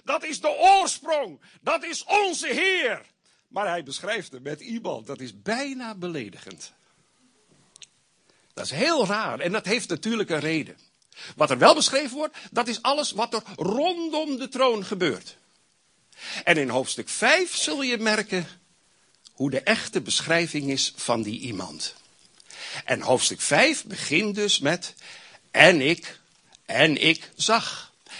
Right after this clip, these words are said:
En dan wordt er over die iemand die op de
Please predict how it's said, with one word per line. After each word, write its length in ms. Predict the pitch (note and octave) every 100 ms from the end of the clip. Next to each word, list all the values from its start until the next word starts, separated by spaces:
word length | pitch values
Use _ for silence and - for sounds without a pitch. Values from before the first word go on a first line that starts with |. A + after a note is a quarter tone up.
| - -
En 180 | C#3
dan 180 | A#2 A#2
wordt 240 | A#2+ C#4+ B3
er 100 | -
over 280 | E3+ -
die 200 | A#2+ A#2
iemand 540 | B3+ D4 D4 - - C#3+
die 200 | F3 -
op 280 | A3+ C4+ -
de 140 | D#3